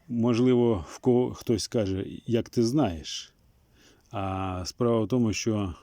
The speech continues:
ще з дев'яностих років я вирощував, ну, купляв і вирощував, насіння збирав, е, Дебарао, то він зовсім не такий. Він більший, він, скажімо, масивніший. В ньому мало дуже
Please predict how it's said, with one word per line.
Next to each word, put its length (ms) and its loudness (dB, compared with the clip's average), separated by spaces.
ще 260 -2
з 120 0
дев'яностих 680 2
років 460 -2
я 300 0
вирощував, 840 0
ну, 120 -2
купляв 440 0
і 20 2
вирощував, 840 -2
насіння 580 0
збирав, 560 0
е, 540 -6
Дебарао, 680 -2
то 340 0
він 240 2
зовсім 400 0
не 120 -2
такий. 340 -6
Він 260 0
більший, 680 2
він, 480 4
скажімо, 440 0
масивніший. 920 0
В 120 -2
ньому 420 4
мало 360 4
дуже 600 0